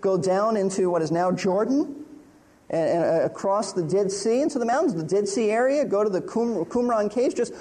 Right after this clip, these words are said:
whatever you do, get out of here. Flee. Run for your lives and hide. People will, could be anywhere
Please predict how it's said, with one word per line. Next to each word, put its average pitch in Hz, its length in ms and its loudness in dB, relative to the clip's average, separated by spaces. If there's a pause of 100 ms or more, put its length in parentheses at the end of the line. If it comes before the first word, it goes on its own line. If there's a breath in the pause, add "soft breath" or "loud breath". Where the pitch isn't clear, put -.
whatever 262 240 2
you 269 140 2
do, 233 180 0
get 220 140 2
out 330 280 2
of 240 80 0
here. 156 240 0 (440)
Flee. 311 340 0
Run 226 380 2
for 320 80 -4
your 302 140 0
lives 277 260 2
and 214 100 0
hide. 170 420 -2 (1160 soft breath)
People 285 360 2
will, 214 480 0
could 269 180 0
be 311 120 2
anywhere 302 540 2